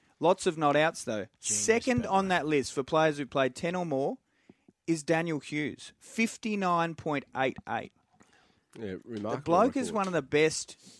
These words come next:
Speaker 2: He's been
Speaker 1: fifty
Speaker 2: good.
Speaker 1: over cricketers in Australia and has been for a
Speaker 3: Yeah.
Speaker 1: while.
Speaker 2: Yeah, he's been, Hughes is good. Hughes is good in all formats. Um,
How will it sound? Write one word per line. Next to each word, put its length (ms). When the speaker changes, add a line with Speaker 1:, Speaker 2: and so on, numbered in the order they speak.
Speaker 2:
He's 140
been 160
Speaker 1:
fifty 160
Speaker 2:
good. 100
Speaker 1:
over 200
cricketers 520
in 100
Australia 360
and 100
has 180
been 300
for 400
a 60
Speaker 3:
Yeah. 60
Speaker 1:
while. 340
Speaker 2:
Yeah, 240
he's 200
been, 400
Hughes 320
is 120
good. 180
Hughes 380
is 120
good 140
in 80
all 160
formats. 640
Um, 600